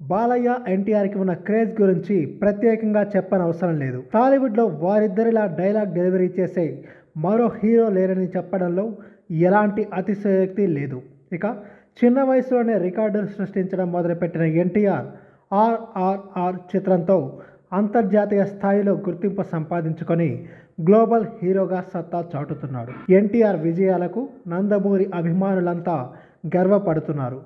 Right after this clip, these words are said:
కానీ నందమూరి కుటుంబంలో జరుగుతున్న కొన్ని సంఘటనలు అభిమానుల మనసుని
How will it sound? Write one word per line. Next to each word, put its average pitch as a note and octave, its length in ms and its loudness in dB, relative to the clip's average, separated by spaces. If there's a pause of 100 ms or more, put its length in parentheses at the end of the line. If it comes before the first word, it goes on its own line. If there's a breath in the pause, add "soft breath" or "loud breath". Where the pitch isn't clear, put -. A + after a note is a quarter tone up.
(160)
కానీ A3 300 0 (360 loud breath)
నందమూరి A#3+ 560 2
కుటుంబంలో G3+ 600 0
జరుగుతున్న F3 540 -4
కొన్ని D#3 300 -4
సంఘటనలు F3 840 0 (380 loud breath)
అభిమానుల G3+ 600 2
మనసుని F#3+ 640 -2